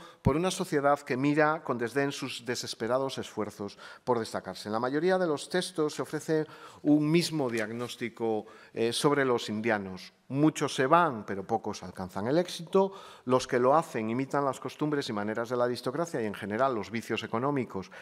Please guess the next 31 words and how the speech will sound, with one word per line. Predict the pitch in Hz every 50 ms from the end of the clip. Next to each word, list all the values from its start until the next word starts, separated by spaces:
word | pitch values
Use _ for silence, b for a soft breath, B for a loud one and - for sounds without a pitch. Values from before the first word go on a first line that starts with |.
| B B
de | - 104
las | 101 95 -
clases | - 101 95 107 101 113
acomodadas, | 110 120 127 139 147 160 175 180 185 190 196 185 B B B B B
invirtiendo | 147 135 131 127 127 123 120 117 151 156 151 143 127
en | 113 113
bienes | 117 120 131 139 139
raíces | 151 165 170 185 190 185 - 175 165 -
para | - 107 104
regar | 98 101 104 104 123 131
sus | - 147 139
patrimonios | - 147 143 151 151 151 151 151 151 151 139 139
y, | 117
sobre | - 110 104 107 98
todo, | - 131 123 131 139 143 143 B B B B B B
hacer | 113 110 - 143 139
ostentación | 139 - - 123 117 120 117 131 117 113
de | 110 104
su | - 120
éxito | 120 117 - - 143 - 160 165 160 B B B B
con | - 117 110
gas-, | 113 120 117 - - - - _ _
con | - 110 107 107 107
gastos | 107 139 135 - - - 113 101 -
viciosos | 110 104 - - 151 160 - 196 180 151 - -
e | 123
inmoderados", | 113 110 107 101 98 95 95 95 90 85 - 58 55 - - - - _ B B B B B B
¿eh? | 127 139 160 B B B B B B B B B B B B B B B
Finalmente, | B - 131 123 135 139 143 156 156 156 175 175 175
esa | 143 - 139
ostentación | 117 - - 123 117 127 135 135 - 196 196 208 214 226 247 254